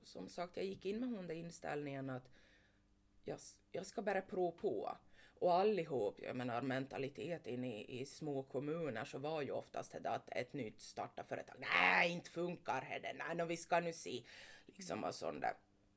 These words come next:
Så jag vart ju neddragen i, i liksom han det negativa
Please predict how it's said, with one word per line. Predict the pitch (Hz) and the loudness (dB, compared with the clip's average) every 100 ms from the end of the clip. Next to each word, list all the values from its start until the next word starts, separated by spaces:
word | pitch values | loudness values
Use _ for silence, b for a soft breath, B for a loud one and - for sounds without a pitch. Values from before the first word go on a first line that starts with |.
| _ _ - - | _ _ -20 -12
Så | - | 0
jag | 160 | 2
vart | 180 202 202 | 6 6 6
ju | |
neddragen | 196 175 226 240 196 160 139 | 2 2 2 2 4 4 4
i, | 131 120 - | 4 4 2
i | |
liksom | 135 123 127 | 0 0 -4
han | 156 139 135 | -4 -4 0
det | 131 | 0
negativa | 135 131 131 - 127 131 131 131 | 0 0 -2 0 2 4 2 0